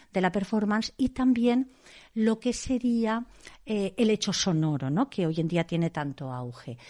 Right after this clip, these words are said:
Eh, entonces, esas pequeñas intervenciones en un periodo a lo mejor de los noventa al año dos mil como un poco más, eh, puntuales, aunque puntuales no quiere decir que la práctica no se haya realizado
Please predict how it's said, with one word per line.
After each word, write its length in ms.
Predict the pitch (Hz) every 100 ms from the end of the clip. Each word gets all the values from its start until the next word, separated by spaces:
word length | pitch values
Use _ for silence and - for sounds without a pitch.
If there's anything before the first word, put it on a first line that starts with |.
| - - -
Eh, 240 | 202 202 196
entonces, 280 | 214 233 220
esas 200 | 254 233
pequeñas 420 | 247 226 226 -
intervenciones 920 | 233 220 226 226 - 269 254 214 175
en 100 | 185
un 80 | 185
periodo 300 | 202 202 202
a 40 |
lo 100 | 202
mejor 540 | 202 196 - 226 220 185
de 100 | 175
los 200 | 156 -
noventa 720 | 175 165 180 180 196 185 185
al 80 | 190
año 200 | 190 190
dos 200 | 185 214
mil 280 | 220 185 - - - - -
como 720 | 202 190 180 175 175 170 180
un 140 | 214
poco 280 | - 214 214
más, 520 | 208 202 202 196 -
eh, 240 | 208 190 175 - - -
puntuales, 1040 | 233 220 - 196 208 269 226 170 160 - -
aunque 420 | 196 175 208 175
puntuales 680 | 196 208 208 202 196 190 214
no 120 | 208
quiere 240 | - 202 196
decir 420 | 185 - 247 196
que 100 | 202
la 140 | 180
práctica 380 | 208 - 202 180
no 120 | 175
se 120 | 170
haya 140 | 190 185
realizado 680 | 185 180 185 - 202 175